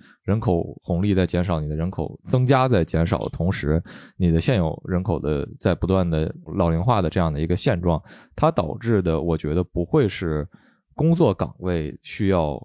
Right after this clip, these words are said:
被增加，而是说这些，这就是为什么我刚才问这个问题，就是这些工作岗位需要被机械来替代。当然现在日本的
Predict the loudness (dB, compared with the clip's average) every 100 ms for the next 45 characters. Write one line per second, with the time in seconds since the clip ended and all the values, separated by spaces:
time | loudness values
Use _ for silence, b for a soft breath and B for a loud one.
0 | -2 0 0 -2 -4 0 0 0 -4 -4
1 | -4 -2 0 0 2 0 -2 _ _ _
2 | -2 2 2 2 0 0 2 2 2 0
3 | 0 -2 -6 -4 -2 0 0 0 2 0
4 | -2 -4 -4 -2 2 2 2 2 2 0
5 | b b b b -2 0 2 2 2 -2
6 | -2 -4 -6 -2 0 0 0 0 2 0
7 | -2 -2 -2